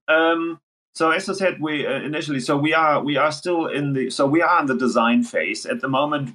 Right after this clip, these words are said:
We, uh, defining all the requirements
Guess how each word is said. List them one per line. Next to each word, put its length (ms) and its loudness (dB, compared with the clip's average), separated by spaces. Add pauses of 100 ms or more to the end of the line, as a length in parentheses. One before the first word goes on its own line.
We, 520 4
uh, 180 6
defining 760 2
all 180 2
the 100 -4
requirements 760 -2